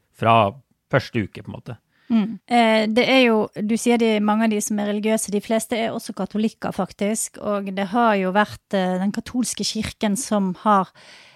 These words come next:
Speaker 2: eh, dominert, spesielt den juridiske siden av, eh, abortmotstanden. Eh, de har hatt, eh, noe som en organisasjon der de har vært veldig toneangivende, i som heter The,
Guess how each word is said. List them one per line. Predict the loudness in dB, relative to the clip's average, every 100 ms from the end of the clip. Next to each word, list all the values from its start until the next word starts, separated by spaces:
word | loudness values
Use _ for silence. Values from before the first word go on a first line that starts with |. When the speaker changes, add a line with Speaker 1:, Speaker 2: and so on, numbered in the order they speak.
| -10
Speaker 2:
eh, | -4 -2 -2
dominert, | -2 2 6 6 6 6 6 4 2 -2 -10
spesielt | -8 -2 2 2 0
den | -2 -2
juridiske | 0 0 0 -2 -6 -6
siden | -2 0 0
av, | 0 -2 -2
eh, | -4 -4
abortmotstanden. | -6 -8 -6 -6 -6 -6 -6 -6 -8 -10 -18 -20 -20 _
Eh, | -4 -2 -2
de | -2 -2
har | 0 0 0
hatt, | -2 -4
eh, | -4
noe | -2 -4
som | -2 -2 -2 -2
en | -2 -4 -2
organisasjon | -2 -2 -4 -4 2 4 4
der | 4
de | 2
har | 0
vært | -2 -2
veldig | -4 -2 -2 -2
toneangivende, | -2 0 2 2 0 0 2 2 0
i |
som | -6 -4
heter | -4 -2 -4 -2
The, | -2 0